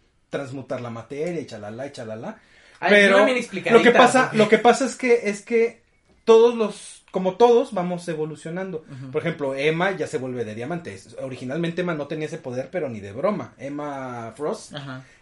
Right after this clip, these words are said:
Speaker 1: ella, ella, su único poder era psíquico. En, lo que pasa es que en la, en una parte de los cómics muchos mutantes de empresa, eh, empiezan a mostrar una segunda mutación, como si evolucionaran
Speaker 2: Evolucionaran.
Speaker 1: también.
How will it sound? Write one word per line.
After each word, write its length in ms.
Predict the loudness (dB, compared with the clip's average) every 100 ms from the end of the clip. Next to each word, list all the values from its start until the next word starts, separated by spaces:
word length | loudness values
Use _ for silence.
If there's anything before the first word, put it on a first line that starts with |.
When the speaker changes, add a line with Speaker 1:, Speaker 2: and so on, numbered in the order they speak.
| -2
Speaker 1:
ella, 520 | 0 2 0 0 -4
ella, 320 | -4 -2 -2 -8
su 140 | -6 -4
único 240 | -2 -2
poder 240 | 0 2 2
era 180 | -2 -6
psíquico. 420 | -10 -14 -20 _ _ _ _ _ _ _ _
En, 220 | -6 -2 0
lo 80 |
que 80 | 0
pasa 240 | 0 -2 -4
es 80 |
que 100 | -6
en 60 | -4
la, 80 | -2
en 180 | -2 -2
una 140 | -2
parte 240 | -2 -2
de 60 | -4
los 120 | -4
cómics 300 | -6 -8 -6
muchos 360 | -4 -4 -6 -10
mutantes 360 | -8 -8 -10
de 80 | -12
empresa, 460 | -8 -8 -6 -10 -12
eh, 200 | -12 -10
empiezan 420 | -10 -12 -10 -10
a 60 | -10
mostrar 380 | -12 -10 -8 -8
una 720 | -10 -12 -10 -8 -10 -12 -14
segunda 280 | -12 -12 -10
mutación, 480 | -12 -12 -14 -16 -18 _ _ _ -14
como 220 | -12 -12
si 200 | -14 -20 _ _ _ -14
evolucionaran 640 | -10 -10 -10 -10 -4 -4
Speaker 2:
Evolucionaran. 400 | -2 -4 -4 -4 -4
Speaker 1:
también. 120 | -10